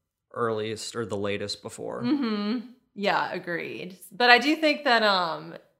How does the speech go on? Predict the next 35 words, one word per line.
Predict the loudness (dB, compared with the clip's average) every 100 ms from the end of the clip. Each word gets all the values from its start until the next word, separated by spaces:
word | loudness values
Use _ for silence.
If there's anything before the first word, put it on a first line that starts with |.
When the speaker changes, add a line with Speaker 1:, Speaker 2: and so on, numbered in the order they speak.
| _ _ _
Speaker 2:
like, | 2 2 0 -10
trying | -2 4 6 6 2
not | 2 2 0
to | -6
be | -6
stressed | -6 0 0 0 0
out | 2 4 2 -2 -8 -18 -18 -20 -20 -20
<laughs> | _ -20 -20 6
that | 6 8
week | 2 0
before, | -4 -4 -4 2 4 4 2 0
like, | -4
to | -6
keep | -12 -8
your | -8
skin | -6 -6 -8
clear, | -8 -6 -4
and | -4 -4
then, | -6 -8
like, | -8
drinking | -8 -8 -8
plenty | -8 -8 -8
of | -6
water | -2 -2 -2 -4
and | -6 -8
those | -12
sorts | -12 -14 -14
of | -16
things | -14 -14 -10
are | -12 -12 -12
good | -12
to | -12
do. | -12 -10 -8 -10 -12 _ _ _ _ _ _ _
Speaker 1:
Yeah, | -4 -4
okay. | -2 -6 -6